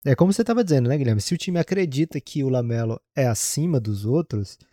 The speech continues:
não tem por que pensar, "Ah, já tem um jogador médio aqui, não vou pegar um cara que pode ser uma estrela", né? Mas o fato é que também o LaMelo,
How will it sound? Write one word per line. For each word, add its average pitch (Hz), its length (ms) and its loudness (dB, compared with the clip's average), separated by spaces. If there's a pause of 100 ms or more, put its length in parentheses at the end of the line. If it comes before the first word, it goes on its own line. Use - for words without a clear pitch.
(300)
não 123 160 2
tem 127 220 2
por 151 220 0
que 139 120 2
pensar, 123 400 -2
"Ah, 135 160 2
já 120 140 2
tem 123 140 -2
um 127 40 0
jogador 127 300 2
médio 123 420 4
aqui, 120 200 -2
não 123 100 -2
vou 123 80 -2
pegar 127 280 -2
um 127 140 -4
cara 120 200 -2
que 117 80 -20
pode 123 160 0
ser - 80 -8
uma 123 60 -2
estrela", 113 500 -6
né? 101 100 -8 (420)
Mas 127 380 2
o 127 60 -2
fato 120 320 0
é 127 60 2
que - 100 -12
também 123 320 2
o 131 40 4
LaMelo, 117 480 2